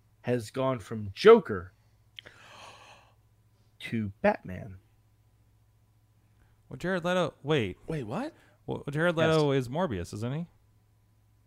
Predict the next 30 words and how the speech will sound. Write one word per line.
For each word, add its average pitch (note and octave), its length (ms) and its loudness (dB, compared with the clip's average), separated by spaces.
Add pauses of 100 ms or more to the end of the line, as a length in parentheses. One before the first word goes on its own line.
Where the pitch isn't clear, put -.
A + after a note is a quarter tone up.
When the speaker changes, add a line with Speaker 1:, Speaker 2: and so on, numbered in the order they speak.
(220)
Speaker 1:
Yes. - 440 -10
Speaker 2:
Yes. D#3 260 -4
Speaker 1:
But, C3+ 420 8
Speaker 2:
That D3+ 160 0
I E3 80 2
got. C#3 140 0
Speaker 1:
but, C3 220 8 (560)
Sorg, B2+ 440 -2 (880)
watch G#2 280 -8
the B2 80 -14
trailer. A2 380 -12 (580)
Speaker 2:
Wait. F2+ 460 0 (840)
Speaker 1:
I'm G2 120 -12
not, G2 180 -8
Speaker 2:
Does A#2+ 120 -4
Speaker 1:
I'm - 40 0
Speaker 2:
that E3 120 4
Speaker 1:
not D#3+ 60 -2
Speaker 2:
mean, F3 160 2
Speaker 1:
saying, D#3+ 280 -2 (140)
Speaker 2:
does C#3 140 -2
that, D#3+ 180 2
Speaker 1:
I'm G2+ 80 -10
not, G#2 160 -6 (280)
Speaker 2:
huh. - 260 -6
Speaker 1:
I'm C#3 180 0
not C3 140 4
saying C#3 260 0
anything B2 300 0
else. - 340 -8